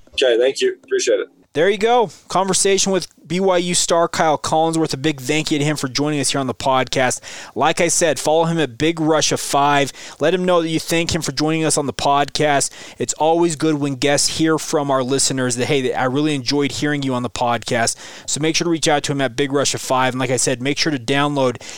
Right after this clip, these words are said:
Speaker 2: his health guides. They've really helped me, and hopefully they can help you guys as well. All right, uh,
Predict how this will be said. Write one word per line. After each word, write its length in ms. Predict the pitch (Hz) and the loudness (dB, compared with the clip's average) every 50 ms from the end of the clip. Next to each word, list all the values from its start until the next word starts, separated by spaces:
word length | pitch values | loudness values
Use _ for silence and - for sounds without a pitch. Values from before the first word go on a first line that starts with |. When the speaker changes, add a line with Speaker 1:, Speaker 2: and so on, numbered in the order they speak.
| - - | -6 -4
Speaker 2:
his 160 | 135 127 - | -2 -2 0
health 320 | - 151 147 139 - - | 0 0 0 -2 -2 -2
guides. 380 | - 123 120 117 117 110 104 - - - - - - - | 0 0 2 2 0 0 -2 -6 -8 -12 -20 -18 -8 -4
They've 180 | 127 127 120 135 | -4 -4 -2 0
really 220 | 151 160 160 156 | 0 2 2 2
helped 320 | - - 156 143 - - 131 | 2 0 0 0 -2 -4 -6
me, 320 | 139 139 147 156 160 156 | -4 -2 0 0 0 0
and 140 | 143 127 120 | 0 -2 -2
hopefully 300 | - 151 139 - 147 135 | -2 -2 -2 -2 -2 -4
they 80 | 135 | -4
can 120 | 123 131 110 | -4 -2 -2
help 200 | 139 139 131 - | -2 -2 -2 -2
you 140 | 135 135 135 | -4 -4 -2
guys 400 | 131 127 120 117 117 113 107 - - - - - - - | 0 0 0 0 0 0 -2 -4 -8 -12 -20 -16 -8 -4
as 340 | - 123 120 120 117 107 110 | 0 2 2 2 2 0 -4
well. 480 | 101 113 120 120 120 113 104 92 87 - - - - - - - - - - - | -2 -2 0 2 2 2 2 0 -4 -6 -10 -12 -12 -14 -16 -18 -16 -10 -4 -2
All 140 | 131 156 170 | 0 2 4
right, 300 | 180 180 175 160 - - | 4 4 2 2 0 -2
uh, 400 | - 165 165 165 160 160 160 | 0 2 2 4 4 4 2